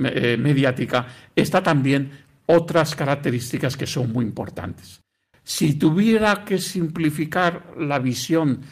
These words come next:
de la los contenidos de la cultura mediática, tendríamos que decir que la cultura mediática es la cultura de la publicidad.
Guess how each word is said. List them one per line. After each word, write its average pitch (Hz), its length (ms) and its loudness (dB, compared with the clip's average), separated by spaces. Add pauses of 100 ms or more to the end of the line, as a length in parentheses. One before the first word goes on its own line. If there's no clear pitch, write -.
(180)
de 120 220 2
la 120 320 2 (300)
los 123 460 0
contenidos 156 720 2
de 160 80 0
la 143 140 -2
cultura 160 880 -4
mediática, 147 720 0 (240)
tendríamos 147 480 0
que 147 60 0
decir 120 280 -4
que 135 100 -6
la 117 80 -4
cultura 131 380 -4
mediática 113 720 -4
es - 300 -4 (260)
la 147 100 -4
cultura 127 360 -2
de 113 80 -4
la 101 140 -8
publicidad. - 480 -8